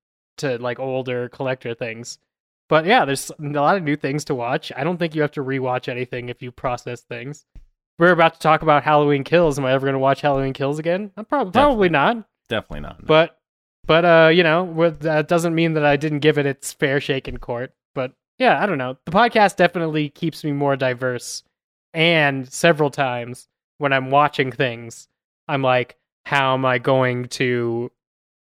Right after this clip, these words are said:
Speaker 1: talk to the, the Fighting in the War Room crew about this?" Uh, which I guess, even though no transitions, will, uh, lead us to Halloween Kills right after this.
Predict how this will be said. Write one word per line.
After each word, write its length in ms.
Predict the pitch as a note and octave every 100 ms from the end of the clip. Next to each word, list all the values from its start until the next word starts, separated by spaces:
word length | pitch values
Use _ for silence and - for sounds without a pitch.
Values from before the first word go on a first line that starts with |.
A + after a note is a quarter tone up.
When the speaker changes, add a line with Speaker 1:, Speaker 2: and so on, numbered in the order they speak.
| _ _ -
Speaker 1:
talk 280 | D3+ B2
to 100 | -
the, 320 | B2 A#2+ A#2 A#2+
the 140 | C3 C3+
Fighting 320 | D3 B2+ A#2+
in 80 | A#2+
the 80 | A#2
War 200 | A#2 A2+
Room 220 | A2+ A#2+
crew 260 | - B2+
about 280 | A#2 A#2+ A#2
this?" 380 | C#2+ - - - _ _ _ _ _ _
Uh, 480 | C#3+ B2+ A#2+ A#2+ A#2
which 380 | C#3 F#3 - -
I 100 | D#3+
guess, 340 | D#3 G#3 D#3 -
even 200 | D#3+ E3
though 140 | D#3+
no 140 | D#3+ E3
transitions, 840 | - D#3 D#3+ D#3 B2+ A2 - - _ _ _ _ _ _
will, 420 | C#3 C#3+ C#3+ C#3 C#3
uh, 300 | B2+ C3 A#2
lead 160 | C3 A#2+
us 100 | A#2
to 80 | B2+
Halloween 380 | A#2 A2+ A2+
Kills 420 | A2+ B2 A2+ A#2 -
right 160 | G3+
after 200 | A3 G#3+
this. 420 | C#4 A#3 - -